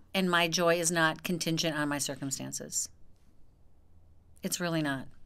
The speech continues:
Again, I have to go back to the word and I have to, like, you know, s-,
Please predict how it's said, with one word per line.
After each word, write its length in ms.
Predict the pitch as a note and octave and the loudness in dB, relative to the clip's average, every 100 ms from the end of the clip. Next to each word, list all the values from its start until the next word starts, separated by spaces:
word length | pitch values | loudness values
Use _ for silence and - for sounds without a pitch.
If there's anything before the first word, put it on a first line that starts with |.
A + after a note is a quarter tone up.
| - - - - - - | -18 -20 -20 -20 -2 2
Again, 280 | F#3+ A#3 | 8 8
I 60 | G#3+ | 8
have 140 | F#3 | 6
to 60 | F#3+ | 4
go 100 | F#3 | 6
back 180 | F3 E3+ | 6 6
to 80 | F3+ | 4
the 80 | E3 | 2
word 200 | F3 E3+ | 2 4
and 100 | E3+ | 4
I 60 | |
have 180 | E3 D#3+ | 4 2
to, 100 | F#3 | 4
like, 220 | E3 - | 4 4
you 60 | D#3+ | 0
know, 100 | D3+ | 4
s-, 200 | C#3+ | 4